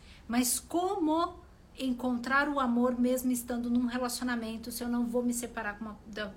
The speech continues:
de uma pessoa? Falarei sobre isso. Quais foram as perguntas que eu recebi?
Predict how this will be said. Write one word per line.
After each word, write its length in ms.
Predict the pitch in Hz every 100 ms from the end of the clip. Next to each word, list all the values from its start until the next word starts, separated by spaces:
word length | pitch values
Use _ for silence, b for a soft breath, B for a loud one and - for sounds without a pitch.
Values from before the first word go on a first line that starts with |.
| 226
de 100 | 202
uma 120 | 220
pessoa? 440 | 214 254 - - - B B -
Falarei 600 | - 247 247 247 240 240
sobre 320 | - 247 247
isso. 420 | 240 - - - - B B B - - -
Quais 480 | 311 349 392 381
foram 400 | - 311 302 294
as 120 | 285 277
perguntas 600 | 294 240 247 247 254 -
que 80 |
eu 60 | 247
recebi? 500 | 247 240 262 208 -